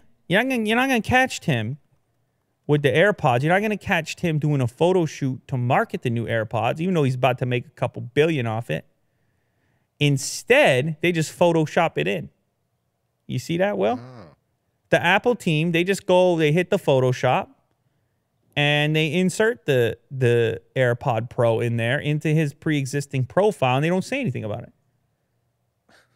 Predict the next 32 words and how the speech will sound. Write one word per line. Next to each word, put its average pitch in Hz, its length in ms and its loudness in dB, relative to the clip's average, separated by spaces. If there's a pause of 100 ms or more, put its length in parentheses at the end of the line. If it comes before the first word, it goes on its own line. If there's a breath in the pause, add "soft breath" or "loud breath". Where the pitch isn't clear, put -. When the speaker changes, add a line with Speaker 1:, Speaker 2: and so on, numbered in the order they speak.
(600 soft breath)
Speaker 1:
And 175 160 4
it's 160 120 -4
not 214 180 2
the 202 80 0
first 196 320 0
time 190 220 2
they 180 100 2
did 262 240 0
it - 140 -4 (120)
either. 277 420 0 (260)
If 143 180 0
you 170 80 2
scroll 247 360 4
down 254 280 4
a 190 60 2
little 120 240 2
bit, 185 320 -2 (420)
they 160 100 2
did, 175 220 2
just 247 180 -4
did 202 140 4
it 202 80 2
with 180 160 0
the - 80 0
Pro, 160 580 2 (180 soft breath)
but - 180 0
previously 165 560 0
they 147 120 2
Photoshopped 165 640 0
in 160 280 0
an 151 160 -6
AirPod 156 720 0